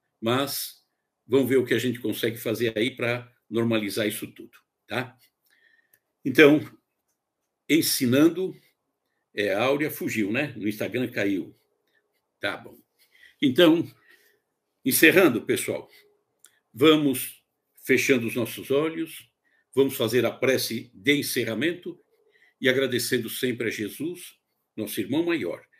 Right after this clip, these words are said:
pela oportunida-, oportunidade que nos dá de estarmos sempre reunidos em seu nome para um aprendizado cada vez maior.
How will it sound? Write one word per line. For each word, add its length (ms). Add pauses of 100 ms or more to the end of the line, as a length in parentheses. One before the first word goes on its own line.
(320)
pela 160
oportunida-, 680 (340)
oportunidade 680
que 120
nos 200
dá 240 (480)
de 80
estarmos 480
sempre 380
reunidos 720
em 80
seu 320
nome 400 (480)
para 440 (320)
um 140
aprendizado 880
cada 260
vez 520 (240)
maior. 560